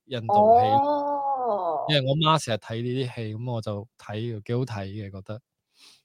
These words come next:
Speaker 2: 係，係。誒，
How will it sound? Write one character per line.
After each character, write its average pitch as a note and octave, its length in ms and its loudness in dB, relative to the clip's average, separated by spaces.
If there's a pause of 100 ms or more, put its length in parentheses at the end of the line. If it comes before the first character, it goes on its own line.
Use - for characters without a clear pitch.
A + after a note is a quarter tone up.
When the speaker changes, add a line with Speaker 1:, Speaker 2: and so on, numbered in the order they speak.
(500)
Speaker 2:
係， D#3 420 -2
係。 D#3+ 260 -4 (880)
誒， G#3+ 100 2